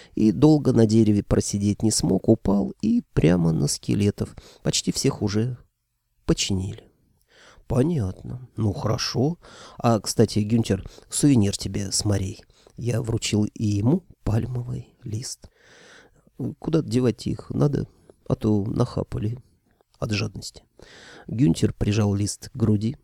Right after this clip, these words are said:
поклонился благодарно и поиграл глазками в мою сторону. Я показал ему кулак, и он сразу же вернулся в облик бесстрастного дворецкого. Бррр!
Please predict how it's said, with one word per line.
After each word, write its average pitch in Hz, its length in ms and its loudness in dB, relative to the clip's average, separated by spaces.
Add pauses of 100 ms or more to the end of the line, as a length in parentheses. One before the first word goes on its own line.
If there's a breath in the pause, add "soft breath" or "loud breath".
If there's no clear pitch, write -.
(280)
поклонился 117 720 -2
благодарно 123 840 -4 (440 loud breath)
и 104 140 2
поиграл 113 540 2
глазками 104 640 -4
в 101 100 -8
мою 110 240 -4
сторону. - 600 -8 (680 loud breath)
Я 123 180 4
показал 104 480 -2
ему 110 320 0
кулак, - 720 -4 (220 loud breath)
и 131 100 4
он 156 160 6
сразу 156 540 4
же 151 160 4
вернулся 117 800 2
в 95 160 -2
облик 107 380 2
бесстрастного 120 1600 -4
дворецкого. - 1040 -10 (300 loud breath)
Бррр! - 460 0